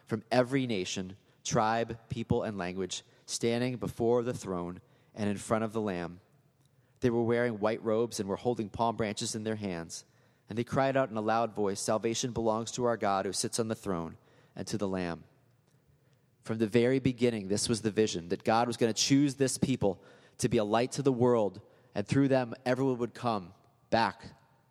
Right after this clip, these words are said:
to the Father who created them. But that didn't go so well, that approach. And now in Jesus, it says all the dividing walls have fallen down, and we have created one family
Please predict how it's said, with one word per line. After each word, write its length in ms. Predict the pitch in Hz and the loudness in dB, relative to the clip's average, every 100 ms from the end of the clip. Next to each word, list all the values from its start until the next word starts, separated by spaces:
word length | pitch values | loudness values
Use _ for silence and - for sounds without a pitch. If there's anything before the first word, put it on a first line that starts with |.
| _ _ - | _ _ -12
to 80 | - | -6
the 80 | |
Father 320 | 104 113 107 104 | 0 4 4 2
who 40 | |
created 340 | - 104 98 90 | 0 0 0 0
them. 160 | 90 | -2
But 140 | 82 - | 0 2
that 180 | 117 | 2
didn't 240 | - 131 123 | 0 -6 0
go 160 | 131 | 2
so 220 | 131 - 87 | 2 -2 -2
well, 280 | 87 82 - _ _ _ _ _ | -2 -4 -8 _ _ _ _ _
that 140 | 101 101 | -2 -2
approach. 540 | - 104 95 - - - _ _ | 0 -2 -2 -8 -12 -20 _ _
And 120 | 107 | -4
now 240 | 113 123 | 2 2
in 120 | 139 127 | 2 2
Jesus, 560 | 139 143 110 104 - | 2 2 2 -2 -4
it 280 | - - - | -8 -20 -4
says 200 | 120 107 - | -2 -2 2
all 360 | 123 135 143 | 4 4 2
the 80 | 135 | 0
dividing 380 | 113 113 120 117 | 2 2 2 2
walls 280 | 117 117 113 | 4 4 0
have 80 | |
fallen 380 | - 113 110 113 | -2 2 2 2
down, 360 | 107 90 87 - - _ _ _ - | 0 0 -2 -4 -14 _ _ _ -6
and 120 | 110 | 2
we 80 | 113 | 2
have 120 | 107 | 2
created 300 | - 117 107 | 0 0 0
one 380 | 98 110 120 123 | -2 -2 -2 -4
family 500 | - 107 95 90 | -4 -2 -2 -10